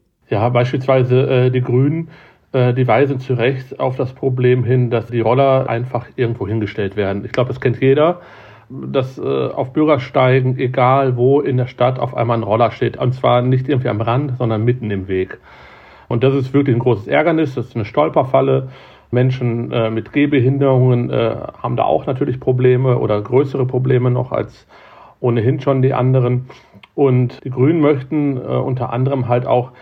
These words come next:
dass dort klare Regeln herrschen, dass man die Roller nicht einfach,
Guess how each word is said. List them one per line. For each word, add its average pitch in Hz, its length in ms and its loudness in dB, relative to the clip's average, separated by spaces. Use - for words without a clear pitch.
dass - 240 -2
dort 131 340 2
klare 143 380 2
Regeln 139 320 2
herrschen, 127 380 0
dass 120 180 -4
man 113 220 -2
die 120 260 0
Roller 123 240 4
nicht 123 420 -2
einfach, 127 600 -2